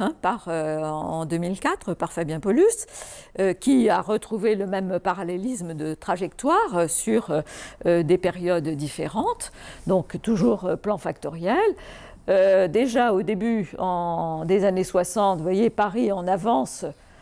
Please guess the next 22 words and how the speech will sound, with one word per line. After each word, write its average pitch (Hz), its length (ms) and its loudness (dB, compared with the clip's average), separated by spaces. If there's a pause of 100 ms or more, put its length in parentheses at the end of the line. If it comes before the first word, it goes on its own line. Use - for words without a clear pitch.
(260)
euh, 170 260 0
par 190 160 0
rapport 185 420 0
aux 170 160 -6
autres 196 260 -2
grandes 190 220 -4
villes 170 220 -6
de 180 100 -2
France, 196 540 -4 (640)
euh, 165 460 4
dans 220 160 2
le 220 80 -2
sens 233 300 0
de 214 60 0
l'évolution 185 640 0
qui 202 120 2
allait 170 160 2
se - 80 -6
produire 240 640 2
et 392 180 4
qui 170 180 -6
reste, 240 540 -2